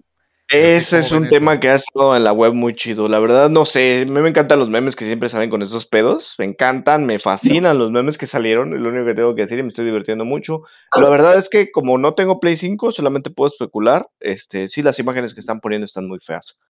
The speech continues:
Speaker 2: O sea, las imágenes que están cargando según en comparativa están muy, muy feas. El jue-, el,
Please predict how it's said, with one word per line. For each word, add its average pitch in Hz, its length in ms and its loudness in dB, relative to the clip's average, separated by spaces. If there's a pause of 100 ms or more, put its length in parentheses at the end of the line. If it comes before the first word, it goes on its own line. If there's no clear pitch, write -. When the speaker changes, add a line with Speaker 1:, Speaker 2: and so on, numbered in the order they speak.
(360)
Speaker 2:
O 113 80 -14
sea, 127 100 2
las 120 160 2
imágenes 143 420 -2
que 123 60 -12
están 131 260 -2
cargando 117 400 0
según 120 280 -2
en 107 80 -6
comparativa 98 680 -2 (520)
están 120 240 -2
muy, 127 160 2
muy 123 220 2
feas. 107 380 0
El 113 100 -8
jue-, - 180 0
el, 120 180 2